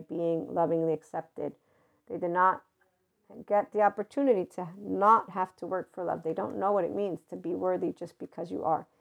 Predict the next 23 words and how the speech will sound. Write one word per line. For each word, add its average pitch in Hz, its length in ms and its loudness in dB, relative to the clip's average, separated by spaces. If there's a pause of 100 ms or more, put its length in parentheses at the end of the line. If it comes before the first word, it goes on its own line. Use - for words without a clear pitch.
(300)
And 160 160 -6
they 170 100 2
don't 214 340 2
know 180 340 4
how 175 220 0
it's 170 160 -4
okay 196 640 2
to - 140 -14
express - 500 -6
all 208 260 6
of 247 120 6
your 220 120 4
no-, 180 300 -2
emotions, 190 560 -2
even 233 240 2
if 226 100 -2
they're 214 140 -2
nasty, 196 600 -4
'cause - 180 -16
I'm 180 180 -4
gonna 196 220 -4
say, - 260 -4
"Hey, 196 560 2